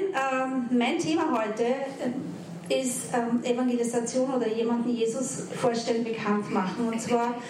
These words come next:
werde ich da jetzt nicht über Straßenevangelisation, Straßeneinsätze reden, die super sind, Wickel, ganz super, dass du das am Herzen hast.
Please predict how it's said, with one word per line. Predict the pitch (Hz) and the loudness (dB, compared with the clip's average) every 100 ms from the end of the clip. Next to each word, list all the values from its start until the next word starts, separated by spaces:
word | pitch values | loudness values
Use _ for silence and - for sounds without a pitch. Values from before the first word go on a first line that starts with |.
| - - | -12 0
werde | 226 247 | 2 2
ich | - | 0
da | |
jetzt | 277 262 247 262 | 0 0 0 0
nicht | 311 - - - - - | 2 0 -4 -10 -10 -2
über | 269 254 247 247 247 240 - - - - | 0 2 2 2 0 -4 -10 -12 -10 -6
Straßenevangelisation, | - - 226 - 311 294 277 269 262 262 254 - 262 254 | -4 0 0 2 0 0 0 0 0 0 0 2 0 0
Straßeneinsätze | 208 226 - - 233 240 262 247 - 247 | 0 0 0 0 2 2 2 -2 2 2
reden, | 240 247 247 233 | 4 2 0 2
die | 240 | 2
super | 202 - - - 302 311 320 | 2 -2 -6 0 2 2 0
sind, | 339 311 294 294 | 0 2 2 0
Wickel, | 294 294 285 277 269 | 0 0 0 0 0
ganz | 269 311 311 | 2 2 2
super, | 311 311 294 269 | 0 2 2 2
dass | 254 - | 0 0
du | 254 | 0
das | 247 247 | 2 4
am | 240 | 2
Herzen | 247 269 - 285 262 | 2 0 -2 0 2
hast. | 285 - | 2 0